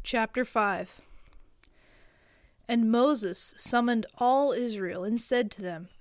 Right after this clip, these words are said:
"Hear, O Israel, the statutes and the rules that I speak in your hearing today, and you shall learn them and be careful to do them. The Lord our God made a covenant with us in Horeb.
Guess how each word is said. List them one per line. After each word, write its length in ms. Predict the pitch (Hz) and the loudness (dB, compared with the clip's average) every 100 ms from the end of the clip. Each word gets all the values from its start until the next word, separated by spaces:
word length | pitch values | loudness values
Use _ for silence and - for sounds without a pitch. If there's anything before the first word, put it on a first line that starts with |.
| - _ _ | -20 _ _
"Hear, 400 | - - 302 254 | -8 0 2 2
O 200 | - 220 | 2 0
Israel, 640 | 202 208 196 190 190 196 202 - - | 2 0 -2 -6 -4 -6 -10 -18 -8
the 80 | 214 | -6
statutes 800 | - - 233 247 - 185 180 196 | -4 0 0 0 -4 -6 -4 -4
and 140 | 214 | -2
the 80 | 202 | -2
rules 540 | 196 240 254 269 247 | -2 -2 -2 -4 -4
that 120 | 220 | -4
I 140 | 202 226 | -4 -4
speak 500 | - - 277 269 - | -4 -6 -6 -8 -6
in 140 | 226 | -4
your 140 | 226 240 | -4 -6
hearing 460 | - 247 247 233 | -6 -4 -4 -4
today, 600 | 226 202 185 185 - 202 - - - _ - | -6 -6 -4 -6 -10 -16 -20 -20 -20 _ -6
and 200 | 214 190 | -4 -2
you 140 | 254 | -2
shall 300 | 294 247 202 | 0 0 2
learn 360 | 202 226 277 294 | 2 2 0 -2
them 360 | 285 285 294 - | -4 -6 -8 -4
and 180 | 220 | -4
be 100 | 202 | -2
careful 540 | 208 - 240 240 - 247 | -6 -4 -4 -2 -6 -10
to 160 | - | -8
do 320 | 185 175 202 202 | -8 -6 -6 -6
them. 320 | - - 190 _ - - _ - | -10 -14 -18 _ -20 -20 _ -2
The 140 | 202 | 0
Lord 420 | 190 214 240 262 | 2 2 4 4
our 200 | 254 226 | 2 0
God 480 | 220 208 165 - 190 _ - | 0 0 0 -4 -8 _ -12
made 200 | 196 190 | -6 -6
a 40 | |
covenant 540 | 180 - 269 240 190 - | -6 -4 -4 -2 -6 -8
with 140 | 170 | -6
us 280 | 175 185 - | -4 -4 -6
in 140 | 202 | -6
Horeb. 460 | 202 220 214 - - | -6 -4 -4 -4 -12